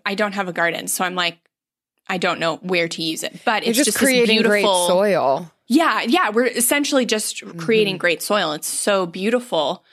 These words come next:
Speaker 1: And I'm still, I put a little bit on my plants here and there,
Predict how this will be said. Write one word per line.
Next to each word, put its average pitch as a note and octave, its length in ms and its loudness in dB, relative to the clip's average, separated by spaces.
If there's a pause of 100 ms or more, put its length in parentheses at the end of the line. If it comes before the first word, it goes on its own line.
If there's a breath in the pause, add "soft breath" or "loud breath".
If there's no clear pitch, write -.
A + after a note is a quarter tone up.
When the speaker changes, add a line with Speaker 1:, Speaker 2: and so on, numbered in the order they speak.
(380 loud breath)
Speaker 1:
And F#3 140 -4
I'm F#3 100 -4
still, E3+ 800 -2
I F#3+ 140 0
put A#3 280 0
a F#3+ 100 -4
little F#3 360 0
bit F3 240 -2
on F3+ 160 -4
my E3+ 100 -10
plants - 380 -10
here - 180 -8
and - 160 -8
there, - 300 -6